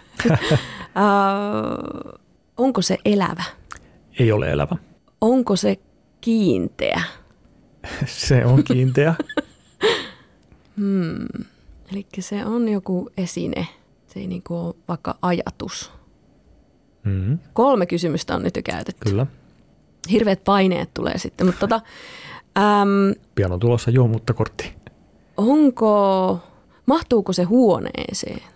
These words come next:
Speaker 1: Mahtuu huoneeseen.
Speaker 2: Löytyykö sitä, lö-, löytyykö sitä esimerkiksi, äm, työpaikoilta? Ai vitsi, tää on kyllä huono kysymys. M-, voi olla hyvin monenlaisia työpaikkoja.
Speaker 1: Niin, se on jo aika e-, epämääräinen.
Speaker 2: Onko niitä monenvärisiä?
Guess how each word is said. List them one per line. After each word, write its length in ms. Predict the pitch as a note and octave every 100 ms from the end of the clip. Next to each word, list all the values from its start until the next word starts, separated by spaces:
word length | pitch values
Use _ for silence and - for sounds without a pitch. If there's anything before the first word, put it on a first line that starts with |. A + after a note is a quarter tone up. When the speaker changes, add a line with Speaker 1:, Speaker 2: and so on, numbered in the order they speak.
| -
Speaker 1:
Mahtuu 440 | G2+ F#2 - - A#2+
huoneeseen. 580 | B2 A#2+ A#2+ - C3 C3 - _ _ G3+
Speaker 2:
Löytyykö 460 | B3+ C#4+ G#3 F#3+
sitä, 180 | F3+ F3+ - - -
lö-, 160 | F#3+ G3
löytyykö 400 | B3+ D#4+ C4 G#3+
sitä 160 | G3 G3
esimerkiksi, 680 | - G3 F#3 E3+ - - F#3 _ - F3+ F3 D#3+
äm, 200 | D#3 D3 _ _ _ - _ -
työpaikoilta? 1080 | G#3 G#3 - - E2+ A1+ - G#2+ - - E3+ - -
Ai 180 | F3 F3+
vitsi, 180 | F#3+ F#3
tää 100 | F3+
on 60 | F3
kyllä 140 | E3
huono 200 | F3+ F3+
kysymys. 440 | - - - - - _ _ - -
M-, 280 | - -
voi 80 | F3+
olla 100 | F3+
hyvin 200 | F3 G#3
monenlaisia 460 | E3 D#3+ - F3 F3+
työpaikkoja. 360 | F3+ D#3 A#2+ A2
Speaker 1:
Niin, 60 |
se 140 | G#2 A#2
on 140 | A2
jo 140 | G#2+ G#2+
aika 300 | A2 A2 - - - -
e-, 40 | - _ _ _ - - _ A#2+
epämääräinen. 680 | G#2 G2+ F#2+ G2 - - - _ -
Speaker 2:
Onko 220 | A3+ A#3
niitä 240 | G#3 G3
monenvärisiä? 920 | F#3+ A3 G#3 D#3+ E3+ D#3+ F3+ - -